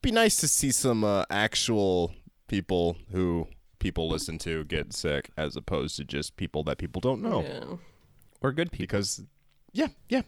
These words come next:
Speaker 1: plenty of good people.
Speaker 2: Mm-hmm.
Speaker 1: I, I know that, uh, it would have been quoted that at, by the end of this, everyone will know someone, and I currently know someone, and I'm like, "This sucks." <laughs>
Speaker 3: Oh, I don't know anyone yet.
Speaker 2: No.
Speaker 1: Yeah. Hopefully
Speaker 3: Or,
Speaker 1: you don't
Speaker 3: or
Speaker 1: have
Speaker 3: I
Speaker 1: to.
Speaker 3: do know somebody, but I don't know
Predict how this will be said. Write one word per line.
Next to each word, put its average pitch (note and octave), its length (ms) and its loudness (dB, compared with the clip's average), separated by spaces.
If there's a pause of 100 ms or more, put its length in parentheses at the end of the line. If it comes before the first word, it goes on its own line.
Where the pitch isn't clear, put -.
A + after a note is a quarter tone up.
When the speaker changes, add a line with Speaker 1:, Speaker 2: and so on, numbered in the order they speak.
(220)
Speaker 1:
plenty A3 200 2
of A3 80 -4
good G3+ 160 0
people. F3 260 0
Speaker 2:
Mm-hmm. F#3 140 -12 (160)
Speaker 1:
I, C#3 240 4
I - 20 6
know F3 180 6
that, E3 220 6
uh, B2 320 4
it B2+ 80 2
would A#2+ 120 2
have A2 100 -6
been A2 80 -4
quoted A2+ 340 2
that F#2 220 2
at, G2+ 240 -4
by A2 140 4
the G#2 180 2
end B2+ 160 2
of G2+ 160 0
this, F2 400 -2
everyone G#2 440 0
will F#2 80 -4
know G2 200 0
someone, E2 440 -6
and B1 140 -8
I G2 100 2
currently G#2 440 -2
know G2+ 180 0
someone, G2 460 -4
and G2+ 80 -8
I'm G2+ 100 -10
like, G#2 200 -10
"This B2 180 -2
sucks." - 560 -6
<laughs> G3+ 40 -4 (880)
Speaker 3:
Oh, F#2+ 140 -2
I F#2 140 2
don't G#2 160 2
know F#2+ 140 0
anyone F2 320 -2
yet. F2 360 -6
Speaker 2:
No. F3 540 -12
Speaker 1:
Yeah. E2+ 320 0 (300)
Hopefully G#2+ 360 0
Speaker 3:
Or, F3 200 8
Speaker 1:
you F#3+ 80 4
don't F#2+ 120 -2
Speaker 3:
or C#3+ 120 4
Speaker 1:
have D#3+ 80 6
Speaker 3:
I D3 80 6
Speaker 1:
to. A2+ 100 -2
Speaker 3:
do C3 160 2
know B2 220 2
somebody, G2+ 440 -2
but F#2+ 160 -4
I F#2+ 60 -4
don't G2 400 -4
know F#2+ 380 -4